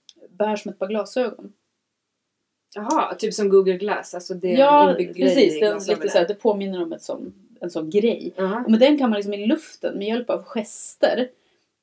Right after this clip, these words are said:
Speaker 1: skapa objekt.
Speaker 2: Jag fattar ingenting.
Speaker 1: Som man kan liksom applicera på verkligheten.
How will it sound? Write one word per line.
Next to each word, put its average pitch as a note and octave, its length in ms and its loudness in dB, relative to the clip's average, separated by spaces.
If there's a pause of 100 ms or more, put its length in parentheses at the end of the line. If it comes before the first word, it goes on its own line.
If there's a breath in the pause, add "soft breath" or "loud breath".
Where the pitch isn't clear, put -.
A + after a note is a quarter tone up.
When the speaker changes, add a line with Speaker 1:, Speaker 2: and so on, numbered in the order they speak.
Speaker 1:
skapa - 640 -2
objekt. - 600 -10 (360)
Speaker 2:
Jag - 160 -8
fattar F3+ 360 -8
ingenting. D3+ 380 -4
Speaker 1:
Som A#3+ 120 2
man G3 120 -4
kan F#3+ 280 -6 (120)
liksom - 280 -14
applicera A3 580 -4
på F3+ 120 -14
verkligheten. F#3+ 680 -10